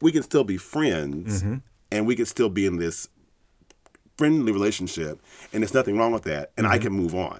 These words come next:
Speaker 2: Mm-hmm.
Speaker 1: And I kinda felt like that was, that's kind of a situation that you're kinda explaining to me.
Speaker 2: Exactly, exactly. He's, um, uh, he recognized that they were compatible,
Speaker 1: Mm-hmm.
Speaker 2: uh, recognized, um, her rejection as not necessarily being a rejection, but the timing was off.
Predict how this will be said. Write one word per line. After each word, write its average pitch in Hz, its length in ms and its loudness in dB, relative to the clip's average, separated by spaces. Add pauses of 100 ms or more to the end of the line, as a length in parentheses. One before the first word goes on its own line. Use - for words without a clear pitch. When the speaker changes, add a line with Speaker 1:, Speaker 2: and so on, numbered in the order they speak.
Speaker 2:
Mm-hmm. 104 240 -2
Speaker 1:
And 131 160 -2 (160)
I 101 100 -4
kinda 135 220 2
felt 92 220 -4
like 87 200 -6
that 95 260 0
was, 78 420 -4
that's 107 200 -4
kind 127 220 -4
of 107 60 -2
a 82 40 -6
situation 82 480 -4
that 71 80 -8
you're 71 100 -8
kinda 67 280 -10 (140)
explaining - 460 -4
to 123 60 -4
me. 107 60 0
Speaker 2:
Exactly, 110 480 0
exactly. 98 560 -4
He's, 107 300 -6
um, 98 580 -4 (240)
uh, 95 380 -4 (540)
he 104 140 -6
recognized 127 380 2
that 117 60 -8
they 117 80 0
were 117 80 2
compatible, 127 600 -2 (240)
Speaker 1:
Mm-hmm. 82 300 -8
Speaker 2:
uh, 101 320 -2
recognized, 110 720 -2
um, 101 280 -6
her 113 140 2
rejection 113 600 0
as 98 120 -6
not 110 200 -4
necessarily 110 340 -2
being 110 200 -4
a 101 40 -4
rejection, 113 500 -2
but 101 120 -10
the 95 40 -8
timing 110 360 -4
was 107 160 -4
off. 120 240 -4